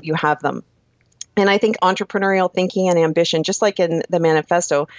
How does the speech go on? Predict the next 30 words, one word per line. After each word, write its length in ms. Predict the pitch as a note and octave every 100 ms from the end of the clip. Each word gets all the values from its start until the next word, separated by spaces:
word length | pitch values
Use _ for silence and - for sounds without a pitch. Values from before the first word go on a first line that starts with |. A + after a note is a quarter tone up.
| - - _ -
they're 180 | G3+ G3
essential 440 | - G3 F3+ A3
characteristics 760 | - F3+ F3 - D#3+ D#3 D#3 -
for 320 | E3 D#3 -
strong 540 | - - F3 E3+ F3 D#3
rural 400 | E3 F3+ F#3+ E3
growth 460 | - D3 C#3 D3 -
as 240 | D#3 -
well 220 | D#3 D3+
as 80 | D3+
entrepreneurial 720 | D3+ D3 D3+ D#3 D#3+ F3 D3
growth. 400 | C#3 C3 C3 - - _ _ _ _ _ _ -
Um, 460 | D#3+ D#3+ D#3 D#3+ _ _ - -
and 380 | G3 F#3 F#3 F3+ _ - _
the 120 | F#3
reality 720 | F3+ F3+ G3 B3+ A3 E3+ E3+ E3 _
is 440 | F#3 E3+ E3 F3 - _
that 340 | E3 E3+ D#3+ -
without 320 | F3 F#3 G3
new 200 | F#3+ F#3+
opportunities, 720 | F3+ E3+ D#3+ A3 A3 E3+ D#3+ -
our 140 | D#3
rural 240 | D#3+ E3+
communities 640 | F#3 F#3+ E3+ D#3+ D3+ D#3 D#3+
are, 220 | E3+ D3+ - -
are 200 | D#3 F3
gonna 260 | F#3+ F#3 F3
continue 420 | - E3+ E3 D#3+
to 100 | D3+
struggle. 560 | D3 E3+ E3 C#3+ C#3+